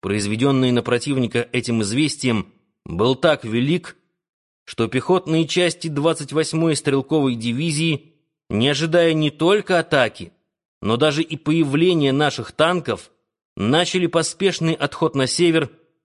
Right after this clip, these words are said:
бросив почти без сопротивления свои позиции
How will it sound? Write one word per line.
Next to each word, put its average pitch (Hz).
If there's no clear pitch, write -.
бросив 180
почти 175
без 165
сопротивления 156
свои 139
позиции 143